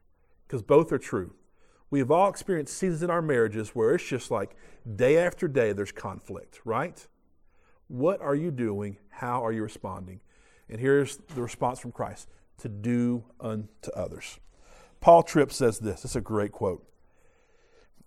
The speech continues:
In personal ministry, which in all of our marriages, that's personal ministry,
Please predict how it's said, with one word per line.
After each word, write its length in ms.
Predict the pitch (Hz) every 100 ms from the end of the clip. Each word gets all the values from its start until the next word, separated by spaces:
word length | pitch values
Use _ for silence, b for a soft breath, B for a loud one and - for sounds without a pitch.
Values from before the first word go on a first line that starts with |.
| _
In 120 | 139
personal 480 | 127 - 175 - 196
ministry, 520 | 156 117 98 - - - _ _ - _ - _ _ - - b b b
which 180 | 156 151
in 80 | 156
all 260 | 135 190
of 80 | 220
our 140 | 202 160
marriages, 640 | 175 185 143 113 117 -
that's 200 | 147 -
personal 460 | - 175 156 151 127
ministry, 500 | 120 107 - 92